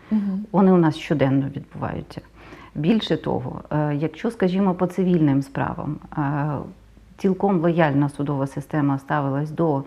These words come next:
Speaker 2: застосування ізіком, да, застосування власних, власних, е, пристроїв, да, тобто адвокати дуже, е, вони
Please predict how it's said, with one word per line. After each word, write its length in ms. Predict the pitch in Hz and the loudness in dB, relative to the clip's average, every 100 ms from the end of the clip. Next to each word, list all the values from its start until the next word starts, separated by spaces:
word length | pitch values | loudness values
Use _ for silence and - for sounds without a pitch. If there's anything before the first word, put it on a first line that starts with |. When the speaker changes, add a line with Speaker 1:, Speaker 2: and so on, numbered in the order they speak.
| - - - - | -10 -20 -16 -4
Speaker 2:
застосування 800 | 147 170 175 170 165 170 156 151 | -2 -2 -4 -6 0 4 4 4
ізіком, 800 | - 190 160 165 160 147 143 | 4 2 0 0 2 4 2
да, 260 | 143 156 175 | 0 2 2
застосування 580 | 160 156 156 - 170 175 | 0 -4 -6 -2 2 2
власних, 560 | 160 170 175 175 151 151 - - - | 4 4 4 0 0 -2 -12 -20 -12
власних, 640 | - 156 170 165 165 156 - | -4 2 2 4 0 0 -2
е, 520 | - 160 147 151 147 147 | -2 0 0 0 -2 -2
пристроїв, 540 | - 175 175 151 139 143 - | 2 2 2 0 0 -2 -2
да, 240 | 156 208 - | 0 0 -2
тобто 240 | 143 156 | -4 0
адвокати 500 | 151 151 196 220 190 | 0 0 0 0 0
дуже, 280 | 180 190 165 | -2 -2 0
е, 200 | 147 - - - 170 - 170 - - | -2 -2 -6 -8 -8 -8 -8 -10 -6
вони 440 | 160 160 165 151 | 0 2 2 2